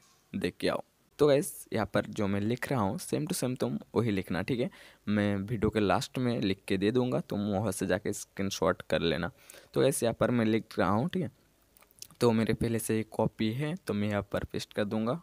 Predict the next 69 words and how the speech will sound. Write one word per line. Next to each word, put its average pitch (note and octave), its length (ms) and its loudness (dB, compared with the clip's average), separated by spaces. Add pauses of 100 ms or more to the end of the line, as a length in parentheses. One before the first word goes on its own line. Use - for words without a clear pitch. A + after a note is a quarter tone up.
(340)
तो G2+ 180 2
तुम G#2 180 -4
लोग G2 140 -2
देख G#2 200 -2
सकते - 280 -8
हो C3+ 60 0
यहाँ G2+ 160 0 (120)
पर G2+ 140 -2
मैंने G2 220 -2
लिख G2+ 260 -2
दिया F2+ 180 -6
है, - 100 -10 (100)
ठीक A#2 100 -2
है। - 60 -6 (280)
तो G#2+ 220 2
simply C#3 360 -4
तुमको B2 300 -4
यहाँ G#2 160 0 (140)
पर G2 180 0 (360)
क्रिएट D3 280 4
पे C#3+ 100 4
क्लिक C3 220 -4
करना B2+ 200 0
होगा। C3 160 0
तुम G#2 180 -4
लोग F#2+ 100 0 (100)
जैसे A#2+ 340 2
तुम C3+ 200 0
लोग A#2 160 4
क्रिएट A2 260 4
पे G#2+ 80 4
क्लिक B2 260 -2
करोगे, C3+ 260 4
तुमको G#2+ 300 0
लॉगिन A2 360 4
करने A2+ 360 -2
को A#2 140 2
बोलेगा, A#2 340 4
तो G#2+ 160 -4
तुम G#2+ 200 0
लोग G#2 140 6
लॉगिन A2 340 4
कर A#2+ 100 0
लेना। A#2+ 300 2 (100)
अगर A2 220 0
तुमको - 340 -2
लॉगिन G#2 300 2
करना G2+ 240 -2
नहीं B2+ 260 2
आता B2+ 180 0
है, B2+ 180 2
तो A#2 80 0
पहले A#2+ 260 4
मैंने A#2 180 4
एक A2+ 60 0
वीडियो A2+ 340 2
बनाया A#2+ 360 2
था, C3 160 0
जिस B2 240 -4
वीडियो A2+ 280 4
में A2 160 2
बोला B2 240 6
था C3+ 140 -4
कि B2 120 -6
साइन G#2+ 260 2
अप G#2+ 160 0
कैसे G2+ 300 0
करते G2 320 -2
हैं। - 120 -12